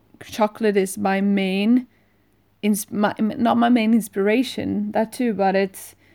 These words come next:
my main source of expressing my creativity. And it's easy to be stuck with this one thing that we,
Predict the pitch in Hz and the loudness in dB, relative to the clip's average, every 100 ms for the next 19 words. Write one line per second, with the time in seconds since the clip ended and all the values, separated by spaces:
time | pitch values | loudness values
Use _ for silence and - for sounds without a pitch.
0 | _ _ 214 202 208 208 208 220 - 202 | _ _ -4 0 0 0 0 -2 -2 0
1 | 202 202 - 202 196 185 175 185 - _ | 0 -2 -4 -2 -2 -4 -6 -12 -16 _
2 | _ _ _ _ _ _ _ - - - | _ _ _ _ _ _ _ -14 -10 -2
3 | 220 220 202 190 185 - 190 190 277 262 | 0 0 0 0 -2 -2 -2 0 0 0
4 | - 208 - _ _ _ _ _ _ _ | -4 -6 -12 _ _ _ _ _ _ _
5 | _ _ _ 220 220 - 247 262 - 214 | _ _ _ -2 -2 0 2 2 0 -4
6 | - 208 208 - 233 226 - 202 190 196 | -4 -2 -2 0 0 -2 0 0 2 -2
7 | - 226 262 285 - 165 - 185 175 202 | 0 4 6 6 4 -8 -6 0 0 2
8 | 185 170 156 | 0 2 -2